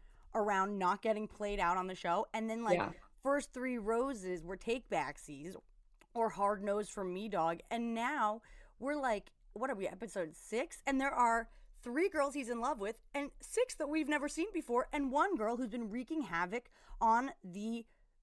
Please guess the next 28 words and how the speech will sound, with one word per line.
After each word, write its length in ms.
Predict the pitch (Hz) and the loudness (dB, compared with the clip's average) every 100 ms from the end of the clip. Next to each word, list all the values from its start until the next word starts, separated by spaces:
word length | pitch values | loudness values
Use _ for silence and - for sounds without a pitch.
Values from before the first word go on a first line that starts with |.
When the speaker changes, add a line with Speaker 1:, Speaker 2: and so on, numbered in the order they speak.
| - | -6
Speaker 1:
uh, 60 | 240 190 220 - _ - - | -6 -6 -12 -18 _ -18 -8
you 120 | 254 | -4
know, 100 | 240 | -4
cocktail 540 | - 294 - 320 254 190 | 0 -2 0 2 4 4
hour, 320 | 175 190 233 | 4 4 0
literally, 600 | 254 311 359 233 247 294 - - - - | 0 2 2 2 0 -6 -12 -20 -12 -2
or 120 | 180 | 2
what 140 | 190 | 6
is 120 | 202 | 6
Speaker 2:
Every 60 | 180 | 6
Speaker 1:
it 20 | 196 | 6
called? 180 | 311 | 10
When 160 | 247 247 | 12 12
Speaker 2:
time. 100 | 269 - | 10 2
Speaker 1:
they, 140 | 262 262 | -2 2
on 140 | 269 269 | 2 2
the, 160 | 262 _ _ - | 0 _ _ -10
the 120 | - | 4
appetizers, 800 | 302 - 330 226 190 196 254 - - - | 6 6 2 2 2 -2 -4 -6 -14 2
wreaking 300 | 311 370 370 | 2 4 2
havoc 300 | 370 349 381 | 4 2 2
on 100 | 403 | 4
the 80 | 427 | 4
appetizers. 800 | - 494 440 311 208 196 - - - - | 4 2 4 4 2 -4 -8 -18 -20 -14
This 100 | - | 6
whole 80 | 202 | 12
Speaker 2:
Right. 320 | 254 247 - | 12 12 12
Speaker 1:
time. 120 | - | -2